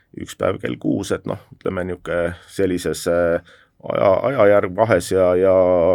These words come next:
siis vastavalt sellele jälle, et kas meil on poolteist tundi või kaks tundi.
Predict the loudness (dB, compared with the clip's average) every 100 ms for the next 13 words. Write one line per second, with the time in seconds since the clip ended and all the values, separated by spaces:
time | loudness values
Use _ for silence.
0 | 0 -4 -2 -2 0 -2 0 0 0 0
1 | 0 0 -2 -2 -4 -6 -4 -2 -2 -4
2 | -6 -6 -4 -6 -8 -8 -6 -4 -4 -2
3 | -4 -8 -10 -10 -8 -14